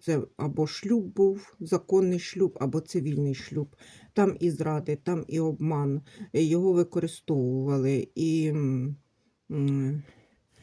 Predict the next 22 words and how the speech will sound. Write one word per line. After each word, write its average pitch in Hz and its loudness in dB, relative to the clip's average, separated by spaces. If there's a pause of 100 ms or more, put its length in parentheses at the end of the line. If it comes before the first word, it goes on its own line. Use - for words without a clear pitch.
(240)
і 185 2
зараз 220 4
тепер 170 -2
він 165 0
жінкам 170 -2
не 151 0
довіряє 151 0
взагалі. 147 -2 (460)
Ви 190 6
йому 196 6
с-, - -10
дуже 160 2
сильно 139 0
подобаєтеся, 139 -2
і 160 0
він 190 2
не 185 0
хоче 175 -4
вас 143 -2
втрачати, 131 -4 (380)
але, 160 0 (920)
е, 151 0